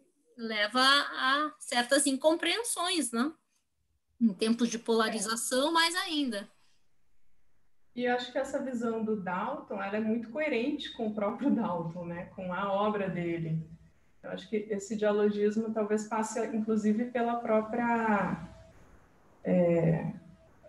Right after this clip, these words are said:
Speaker 2: forma dele ser autor, né, de ficção.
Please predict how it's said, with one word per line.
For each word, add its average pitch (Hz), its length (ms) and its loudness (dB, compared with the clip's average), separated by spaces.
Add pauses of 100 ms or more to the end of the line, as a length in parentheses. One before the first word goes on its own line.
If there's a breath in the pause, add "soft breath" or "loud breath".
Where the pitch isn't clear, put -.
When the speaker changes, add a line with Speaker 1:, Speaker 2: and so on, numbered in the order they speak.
Speaker 2:
forma 254 640 8 (200)
dele 226 480 10
ser 208 500 10
autor, 196 500 6
né, 175 320 4
de 165 180 2
ficção. 165 680 2